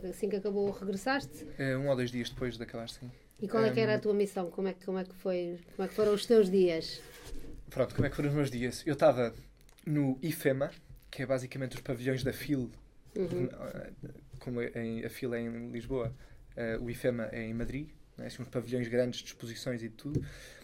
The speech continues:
Speaker 2: onde estavam todos os voluntários internacionais, todos os voluntários estrangeiros das jornadas,
Speaker 1: Uhum.
Speaker 2: estavam lá. Tinha, eram, pronto, e vários pavilhões, uns para dormir,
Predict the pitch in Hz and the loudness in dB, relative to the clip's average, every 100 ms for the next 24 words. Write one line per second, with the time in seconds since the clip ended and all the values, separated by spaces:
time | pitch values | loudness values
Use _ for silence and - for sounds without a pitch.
0 | - - 156 147 143 - 160 147 139 127 | -20 -4 2 2 2 4 8 8 6 -2
1 | - 170 147 147 131 156 156 156 151 147 | 2 2 2 0 0 2 6 4 4 -2
2 | 151 151 156 147 156 156 - - - 147 | -4 -4 -2 -2 -2 -6 -16 -18 -8 -8
3 | 135 139 143 135 - 143 135 139 143 - | -6 -6 -4 -6 -4 -4 0 -2 -2 -14
4 | - - - - 139 139 143 139 117 - | -20 -20 -20 -6 2 2 4 4 2 -4
5 | - - 202 185 127 - - - - - | -14 -4 0 0 0 -2 -8 -20 -20 -14
6 | - - - - - - - - - 131 | -12 -4 -2 -2 -6 -20 -20 -18 -10 -4
7 | 123 117 - - - 135 123 - 120 - | -4 -6 -14 -14 -6 -6 -4 -2 -2 -2
8 | 143 - - 147 147 - 131 151 190 190 | -8 -8 6 8 8 4 2 6 6 6
9 | - - - - - 143 - 143 143 147 | 0 -8 -18 -16 -6 -4 4 4 4 2
10 | 170 | 2